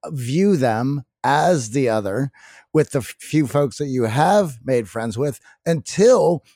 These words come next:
that connection is made. So allowing them to keep their phones only prolongs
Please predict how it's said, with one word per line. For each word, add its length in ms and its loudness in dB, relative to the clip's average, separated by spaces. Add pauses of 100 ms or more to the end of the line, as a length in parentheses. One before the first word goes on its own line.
(100)
that 320 0
connection 640 -2
is 240 -4
made. 360 2 (400)
So 420 4 (560)
allowing 640 6
them 240 2
to 120 0 (300)
keep 280 0
their 140 4
phones 680 -2 (460)
only 400 4
prolongs 1120 0